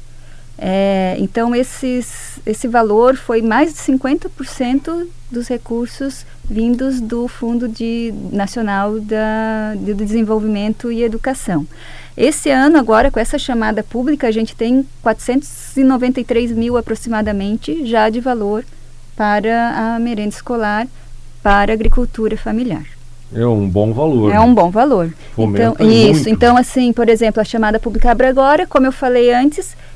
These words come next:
Speaker 1: ela vai ser, então, entregue a partir de setembro, outubro. E esse prazo, às vezes, depende um pouco, é, de como que tá lá na, na educação, porque eles que fazem essa programação, né?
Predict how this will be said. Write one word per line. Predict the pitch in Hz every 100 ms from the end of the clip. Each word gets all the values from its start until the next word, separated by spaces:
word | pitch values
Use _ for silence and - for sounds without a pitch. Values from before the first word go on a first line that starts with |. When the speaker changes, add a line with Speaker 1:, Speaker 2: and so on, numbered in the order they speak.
| -
Speaker 1:
ela | 254 277
vai | 277 269
ser, | - 269 262
então, | 269 262 254 269 277 269 - -
entregue | 247 247 214 226 240 240
a |
partir | 196 180 196
de | 185 202 196 175
setembro, | - 190 - 208 254 220 202
outubro. | - 320 269 277
E | 269 277
esse | 320 311
prazo, | 330 311 359 330
às | 302
vezes, | 330 330 302
depende | 294 - 285 311
um | 294
pouco, | 262 277 294 320 311 - -
é, | - 247 254 254 247
de | 233
como | - 269 330 339
que | 330
tá | 269 269
lá | 277 240 254 269 254
na, | 233 233
na | 220 208 226 240
educação, | 254 294 - 214 180
porque | 202 -
eles | 214 233 -
que | 285
fazem | - 220 226 240
essa | 240 254
programação, | 247 240 247 254 294 226 170
né? | 180 277